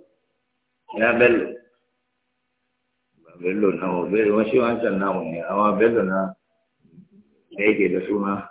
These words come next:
na, na Kogi. Bello Kogi ma ne a ruwa. Ya san kan ruwa. Amma na ga, tun da ɗan nan ka ne zai iya sanin mutum.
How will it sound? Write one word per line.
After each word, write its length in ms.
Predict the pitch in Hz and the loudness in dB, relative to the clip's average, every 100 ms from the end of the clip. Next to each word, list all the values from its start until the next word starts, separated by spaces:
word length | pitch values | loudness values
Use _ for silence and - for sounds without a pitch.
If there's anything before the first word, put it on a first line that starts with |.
| - _ _ _ _ _ _ _ _ | -20 _ _ _ _ _ _ _ _
na, 200 | - 98 101 98 | -8 -2 0 0
na 200 | 101 101 101 98 98 98 98 95 92 90 92 98 95 98 - - | 0 2 2 2 2 4 4 2 0 0 -4 -4 -2 -4 -8 -4
Kogi. 380 | - 92 - 82 _ _ _ _ _ _ _ _ _ _ _ _ _ _ _ _ - | 0 0 -2 -20 _ _ _ _ _ _ _ _ _ _ _ _ _ _ _ _ -6
Bello 400 | 101 135 123 98 | 4 6 6 6
Kogi 240 | 98 98 | 2 4
ma 220 | 110 113 98 | 4 4 2
ne 160 | 87 | -2
a 140 | 87 73 | -6 -10
ruwa. 240 | 76 67 - _ _ _ _ - | -16 -18 -20 _ _ _ _ -2
Ya 160 | 95 | 0
san 160 | 104 104 | 2 0
kan 160 | 107 90 | -2 -4
ruwa. 160 | 73 73 - _ _ _ _ _ _ _ _ _ _ _ | -4 -8 -16 _ _ _ _ _ _ _ _ _ _ _
Amma 240 | 90 92 110 | -8 -4 0
na 200 | 104 90 | 0 2
ga, 240 | 92 92 - - 131 | 0 -2 -10 -8 0
tun 120 | 139 | 4
da 120 | 117 | 4
ɗan 260 | - 117 123 139 | 2 0 0 0
nan 260 | 143 107 104 | -4 -6 -2
ka 80 | 147 | 0
ne 220 | 90 95 | 0 0
zai 100 | 113 | 2
iya 240 | 127 113 - | 2 0 0
sanin 260 | 113 101 | -2 -2
mutum. 300 | 95 92 92 | -4 -6 -10